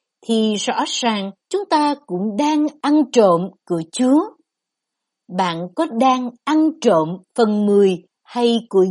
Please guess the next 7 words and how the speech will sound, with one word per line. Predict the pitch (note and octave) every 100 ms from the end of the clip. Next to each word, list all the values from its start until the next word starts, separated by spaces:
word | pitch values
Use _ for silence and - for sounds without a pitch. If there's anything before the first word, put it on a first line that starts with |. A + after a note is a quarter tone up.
| F#3+
dân | D4+ D4+ C4
nào | G3+ F#3 E3 D#3+ -
của | F3 D#3
Chúa | - C4+ G4 -
không? | - A#3 G3+ F3+ _ _ _ _ _ _ _ _ _ _ _ _ _ _ _ _ _
Lạy | G3 F#3+ F3
Chúa, | - C4+ D#4